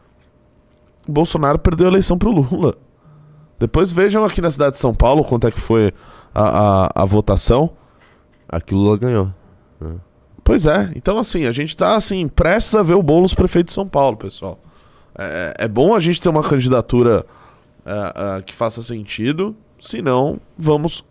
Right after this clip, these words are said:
Speaker 1: rodar. Vamos rodar. É isso. E o Ricardo Nunes, assim, o que eu posso dizer pro Ricardo Nunes? E-, ele foi candidato a deputado, viu, em dois mil e dezoito,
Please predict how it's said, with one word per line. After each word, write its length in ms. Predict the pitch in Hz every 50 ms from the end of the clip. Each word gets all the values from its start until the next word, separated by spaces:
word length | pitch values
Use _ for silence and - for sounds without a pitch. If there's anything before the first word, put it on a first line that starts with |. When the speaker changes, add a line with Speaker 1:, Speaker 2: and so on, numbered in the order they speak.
| _ _
Speaker 1:
rodar. 560 | - - - - - 233 208 170 147 135 - - - - _ _ _ _ _ _ _ _ _ _ _ _ -
Vamos 260 | 113 120 127 156 127
rodar. 460 | 117 147 202 196 143 123 110 90 87 - - _ _ _ _ _ _ _ _ -
É 100 | - 135
isso. 320 | 151 131 104 - - - _ _ - - _ -
E 60 | 120
o 20 |
Ricardo 360 | 135 143 - - - 190 185 180
Nunes, 380 | 147 151 165 196 208 185 160
assim, 360 | 170 160 - 175 156 123 - - - _ _ _ _ _ _ _ _ _ _ _ - _ _ _ _ _ _ _ _ _ _ _ _ _ _
o 40 | -
que 100 | - 185
eu 60 | 180
posso 260 | - 160 147 127 117
dizer 180 | 117 117 123 120
pro 120 | - 120 117
Ricardo 380 | 117 110 - 120 107 104 110
Nunes? 480 | 104 101 92 90 92 95 101 - - -
E-, 160 | - 78 - - -
ele 200 | - 107 135 143
foi 180 | - - 190 180
candidato 400 | - 196 185 170 170 170 175 180
a 20 |
deputado, 560 | 165 180 175 - - - 170 160 131 113 113
viu, 240 | 107 107 123 135 135
em 80 | 120 110
dois 220 | 110 117 113 113
mil 240 | 113 120 120 123 123
e 560 | 123 120 120 117 110 107 104 98 92 92 110 - _ -
dezoito, 560 | 117 110 110 123 147 139 120 - - - -